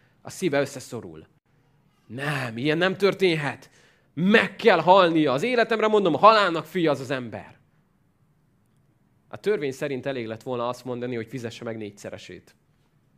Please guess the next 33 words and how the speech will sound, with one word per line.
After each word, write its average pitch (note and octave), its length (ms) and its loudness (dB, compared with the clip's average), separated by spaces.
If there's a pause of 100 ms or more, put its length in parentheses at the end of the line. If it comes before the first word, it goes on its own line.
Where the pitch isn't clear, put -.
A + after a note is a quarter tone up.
(140)
De B2 120 -10
Dávid C3+ 320 -2
azt B2+ 120 -4
mondja, B2 180 -6
hogy A#2 100 -6
meg A#2 80 -14
kell A#2 120 -8
halnia. G#2 420 -10 (500)
Olyan D3 220 0
indulatos B2 480 -6
lett A#2+ 220 -14
ettől. G#2+ 440 -16 (1700)
És - 240 -8
ekkor E3+ 340 -2
jön D3+ 180 -4
el C3+ 120 -2
az C3 100 -4
a C3 40 -8
mondat, B2+ 420 -4
ami B2 180 -6
az B2 240 -6
egyik B2+ 260 -10
legsúlyosabb C3 720 -6
mondat, G#2 460 -12
amit A#2 180 -10
el C3 140 -6
tudsz A#2+ 200 -16
képzelni, A2+ 420 -8
amikor A#2 380 -10 (320)
Nátán C3 440 -4
így A2+ 120 -10
bólogat, C#3+ 540 -6
hogy B2+ 260 -10